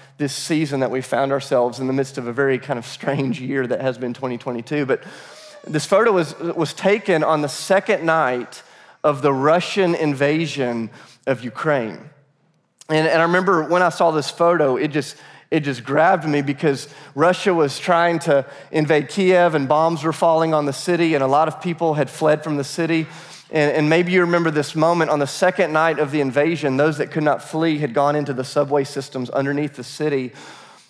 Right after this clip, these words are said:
And a twenty-three-year-old woman gave birth to her very first child, this, this cute little girl named Mia, gave birth to this,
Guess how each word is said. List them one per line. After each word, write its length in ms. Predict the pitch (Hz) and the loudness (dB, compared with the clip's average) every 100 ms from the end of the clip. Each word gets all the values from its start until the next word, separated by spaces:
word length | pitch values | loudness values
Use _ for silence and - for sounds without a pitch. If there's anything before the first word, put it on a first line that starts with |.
| - | -2
And 140 | 160 | 0
a 60 | 135 | 0
twenty-three-year-old 880 | - 180 190 208 - 185 180 170 143 | -2 0 2 2 2 2 4 4 2
woman 560 | 151 170 151 131 131 131 - - - | 2 2 0 -2 -4 -8 -18 -20 -8
gave 300 | - 156 135 | 0 2 2
birth 320 | 123 165 175 - | 2 2 2 -2
to 80 | |
her 160 | 151 147 | 0 0
very 420 | 123 151 180 180 | 2 2 2 0
first 420 | 170 185 170 - | 0 -2 -2 -4
child, 480 | - 175 156 147 139 | -4 -2 2 2 0
this, 220 | 135 - | -4 -8
this 300 | - 143 127 | -6 -4 -6
cute 280 | - - 185 | -8 -6 -2
little 200 | 175 170 | 0 0
girl 200 | 160 160 | 2 2
named 300 | 156 143 131 - - - | 2 0 -2 -6 -18 -10
Mia, 720 | 143 151 170 151 113 117 139 - _ _ _ _ _ - | -2 2 2 2 0 -2 -6 -18 _ _ _ _ _ -6
gave 200 | 147 156 | -2 2
birth 240 | 160 170 - | 2 0 -2
to 100 | 170 | -2
this, 240 | 135 | -2